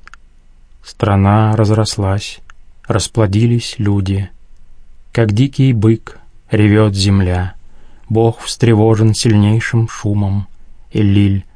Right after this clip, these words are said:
слышит людской гомон. Богам великим молвит слово. "Шум человека меня донимает. Спать невозможно в таком гаме. Прикажем, пусть чума нагрянет.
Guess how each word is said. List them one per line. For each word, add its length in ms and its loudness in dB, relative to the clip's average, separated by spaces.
слышит 500 -2
людской 500 -2
гомон. 600 0
Богам 460 2
великим 480 2
молвит 600 0
слово. 600 -6
"Шум 380 0
человека 640 0
меня 320 2
донимает. 760 -2
Спать 440 -2
невозможно 760 2
в 60 -8
таком 540 0
гаме. 480 0
Прикажем, 760 2
пусть 380 -2
чума 380 2
нагрянет. 800 0